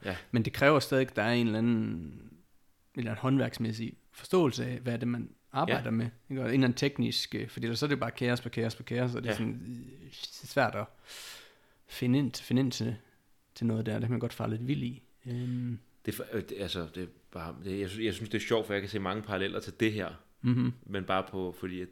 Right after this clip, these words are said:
Speaker 1: at det er også sådan, jeg tænker meget podcastrummet og
Speaker 2: Ja.
Speaker 1: samtalen, at
Speaker 2: Ja.
Speaker 1: der skal være en eller anden ramme.
Speaker 2: Ja.
Speaker 1: Men, men for mig der er det også en løst defineret ramme, men hvis
Speaker 2: Ja.
Speaker 1: den slet ikke er der,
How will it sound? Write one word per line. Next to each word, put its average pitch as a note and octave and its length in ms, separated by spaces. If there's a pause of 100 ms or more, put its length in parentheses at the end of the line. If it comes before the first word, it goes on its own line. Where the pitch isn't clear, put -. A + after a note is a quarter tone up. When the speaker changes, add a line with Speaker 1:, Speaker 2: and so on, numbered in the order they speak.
Speaker 1:
at F#2+ 140
det G#2 80
er G#2 40
også G2 160
sådan, G2 120
jeg F2+ 80
tænker F#2+ 300
meget F#2 460
podcastrummet F2+ 920
og - 100
Speaker 2:
Ja. C#3 40
Speaker 1:
samtalen, F#2+ 580 (380)
at C3 60
Speaker 2:
Ja. A#2+ 60
Speaker 1:
der G#2+ 60
skal G2 200
være G#2 100
en A2 120
eller A2 60
anden G#2 100
ramme. F2+ 360 (220)
Speaker 2:
Ja. C3 140 (420)
Speaker 1:
Men, G#2 300
men G#2 120
for G2 120
mig F#2 200
der G#2 60
er - 20
det F#2+ 80
også F#2+ 160
en G#2 60
løst A#2+ 260
defineret G#2 360
ramme, F#2+ 180
men G2 60
hvis F2+ 100
Speaker 2:
Ja. - 60
Speaker 1:
den B2+ 80
slet D#3+ 260
ikke - 160
er E2 100
der, E2+ 200